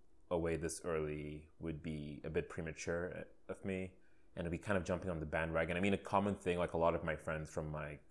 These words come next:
graduating class and my graduating friends in cohort, uh, went to, like,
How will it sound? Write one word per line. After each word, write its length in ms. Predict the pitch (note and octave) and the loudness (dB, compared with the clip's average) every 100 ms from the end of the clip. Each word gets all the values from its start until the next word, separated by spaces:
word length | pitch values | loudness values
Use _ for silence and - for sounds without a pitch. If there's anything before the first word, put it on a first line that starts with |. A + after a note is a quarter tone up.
| - | -6
graduating 460 | F2+ D#2 D#2 D2 D2+ | 0 2 2 -2 -6
class 380 | - D2+ D2 - | -6 -4 -4 -4
and 100 | D2+ | -6
my 100 | C#2+ - | -8 -6
graduating 480 | F#2 D#2+ D#2 D2 D2+ | -2 -2 -2 -4 -4
friends 300 | - D#2+ D2+ | -2 -2 -2
in 100 | D#2 | -6
cohort, 400 | D#2+ D#2 D2+ D2+ - - - - - - - | -2 0 0 -2 -12 -20 -20 -20 -20 -16 -2
uh, 120 | D#2+ | 2
went 280 | D#2 D#2 D#2 | 4 4 2
to, 140 | - F2 | -2 -2
like, 340 | D2 C#2+ C#2+ | -2 -4 -8